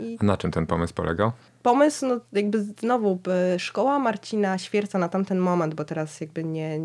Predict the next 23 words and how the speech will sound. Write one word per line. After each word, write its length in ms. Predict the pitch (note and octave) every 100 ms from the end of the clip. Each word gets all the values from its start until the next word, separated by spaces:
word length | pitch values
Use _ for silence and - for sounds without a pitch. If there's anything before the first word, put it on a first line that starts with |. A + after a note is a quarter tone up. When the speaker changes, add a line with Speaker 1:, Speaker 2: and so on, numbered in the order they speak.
| D#3 -
Speaker 1:
jakby 240 | E3 D3+ E3
nie 160 | E3
mam 160 | E3 D#3
pojęcia, 340 | D#3+ D#3 D3+
jak 120 | D3+ -
to 180 | D#3
u 80 | D3+
niego 260 | D#3+ D#3 D#3
wygląda, 500 | D3+ D3 D3 E3+ G#3
była 260 | F#3+ F#3
dosyć 360 | F3+ G#3+ A#3 G#3
zbliżona 500 | G3+ F#3+ F#3 F3 E3+
do, 480 | E3 D#3+ E3 E3 D#3+
do, 260 | D#3+ D#3 D#3
do 100 | D#3
tego, 280 | D#3+ D#3+
co, 520 | D3+ - D3+ D3+ D3 D#3 _ _
co 120 | F3
robiłam 520 | E3 D#3 D#3 D3+ D#3
z, 320 | D3+ - D#3 D3+
z 60 |
Piotrkiem 440 | - D#3+ - F3 D3+
Hercogiem. 640 | D#3 - C3+ C#3 G3+